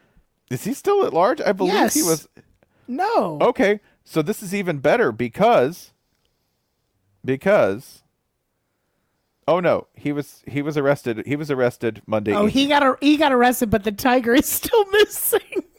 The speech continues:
Speaker 1: No, no. Tiger, tiger is, tiger is in custody as well. Um,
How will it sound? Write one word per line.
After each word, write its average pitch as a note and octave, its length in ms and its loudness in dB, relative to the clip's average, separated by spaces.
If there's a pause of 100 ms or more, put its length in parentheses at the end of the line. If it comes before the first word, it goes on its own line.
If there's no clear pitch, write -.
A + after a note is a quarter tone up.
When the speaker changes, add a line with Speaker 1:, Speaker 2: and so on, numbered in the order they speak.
(220)
Speaker 1:
No, C#3 380 2
no. B2 260 2 (1040)
Tiger, B2+ 360 0
tiger C#3 460 0
is, B2 360 -4
tiger C3 360 -2
is A#2 360 -4
in B2 420 -6 (320)
custody - 540 -4
as A#2 220 0
well. G#2+ 320 -4 (1040)
Um, G2 460 -2